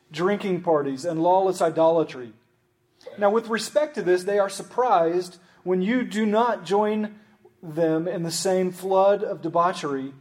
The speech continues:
and they malign you. But they will give an account to him who is ready to judge the living and the dead. For this is why the gospel was preached, even to those who are dead, that though judged in the flesh the way people are, they might live in the Spirit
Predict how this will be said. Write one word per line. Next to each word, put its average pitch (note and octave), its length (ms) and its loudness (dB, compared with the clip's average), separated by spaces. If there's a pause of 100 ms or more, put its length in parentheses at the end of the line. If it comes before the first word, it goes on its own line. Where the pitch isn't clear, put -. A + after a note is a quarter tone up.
(300)
and E3 120 -2
they F#3+ 120 2
malign F#3+ 500 2
you. B2 240 -8 (1300)
But F#3 100 -6
they A#3 120 6
will D4+ 160 0
give A#3 120 -2
an B3 80 2
account F3+ 480 0
to F#3+ 120 -6
him G3 340 -2
who G3 160 0
is F#3+ 120 -4
ready E3 280 2
to E3 120 -12
judge D3 380 0
the D3 100 -6
living C#3 280 -4
and C#3 80 -6
the C3+ 40 -6
dead. C#3 460 -2 (1300)
For F#3 100 -6
this A#3+ 220 -2
is C4+ 100 -8
why F#3+ 220 4
the F3 80 -4
gospel E3+ 420 2
was D#3 160 0
preached, - 540 -6
even G3+ 240 -4
to E3+ 80 -6
those D3+ 260 -2
who D#3+ 100 -2
are C#3 120 -2
dead, C#3 480 0 (320)
that F3 160 -2
though F#3+ 180 4
judged G#3 480 2
in A#3 100 -6
the A#3 60 -2
flesh E3 420 0
the D#3+ 80 -8
way D#3 220 2
people D#3 340 -4
are, D3+ 340 2 (540)
they E3+ 140 0
might F3+ 220 2
live D#3+ 220 2
in D#3 80 -6
the D3+ 80 -10
Spirit C#3+ 680 -2